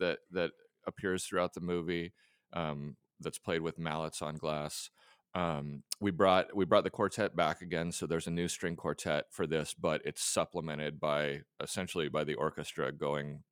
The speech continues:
bananas. Um, yeah, and it was, it was just fun again to, to kind of, to, to use Knives Out as a jumping off point, but it, like we were saying, you know, this is a whole,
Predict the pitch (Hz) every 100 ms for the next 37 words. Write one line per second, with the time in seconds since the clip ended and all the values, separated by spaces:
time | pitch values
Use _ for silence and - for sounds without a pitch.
0 | - 78 69 76 69 67 156 - - _
1 | _ _ _ 98 85 78 73 73 - -
2 | _ - 151 170 151 143 147 127 147 139
3 | 135 - 143 135 107 110 113 - 104 92
4 | - - - 107 - 98 90 82 - _
5 | _ - 92 87 _ - 92 80 101 110
6 | 110 107 92 92 85 87 85 - 82 80
7 | 90 80 80 80 87 - - 82 76 73
8 | 92 82 80 - 78 _ _ _ _ -
9 | 87 92 85 - 95 90 80 76 82 -
10 | 85 71 - 80 78 78 76 80